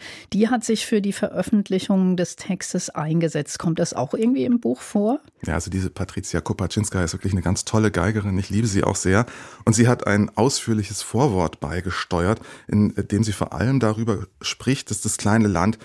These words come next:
Speaker 2: immer wieder so um seine kulturelle Identität kämpfen musste und dass es vor allem die Musik sei, die die Moldauer so zusammengehalten hat. Davon sagt ihr Großvater allerdings nichts in seinen Aufzeichnungen, aber er war ja auch kein Musiker.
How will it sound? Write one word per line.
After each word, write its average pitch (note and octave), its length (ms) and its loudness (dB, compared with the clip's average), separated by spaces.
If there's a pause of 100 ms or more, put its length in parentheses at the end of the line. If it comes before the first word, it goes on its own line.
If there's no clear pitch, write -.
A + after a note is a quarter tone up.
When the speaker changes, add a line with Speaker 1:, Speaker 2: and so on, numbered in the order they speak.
(160)
Speaker 2:
immer A2+ 200 4
wieder G#2 200 2
so G2 120 -2
um G#2 140 -2
seine G2 220 0
kulturelle G2 680 -2
Identität G2+ 680 -2 (460)
kämpfen A#2 360 4
musste G2 300 0
und - 120 -2
dass G#2+ 140 0
es A#2 140 -2
vor - 200 -8
allem A#2 280 2
die G#2+ 80 -4
Musik G2 420 -2
sei, E3 340 -2 (460)
die A#2+ 100 2
die A#2+ 100 2
Moldauer G#2 520 4
so G2+ 100 -6
zusammengehalten G2 880 0
hat. D#2 180 -6 (560)
Davon B2+ 340 -2
sagt - 260 -6
ihr F#2 120 -4
Großvater B2 560 0
allerdings F#2 300 -2
nichts C3+ 220 2
in B2 100 4
seinen A2+ 240 2
Aufzeichnungen, G2+ 680 0
aber F2+ 260 -2 (160)
er F#2 160 0
war F2 120 -2
ja F2 100 -2
auch - 120 -10
kein G#2+ 160 0
Musiker. - 520 -6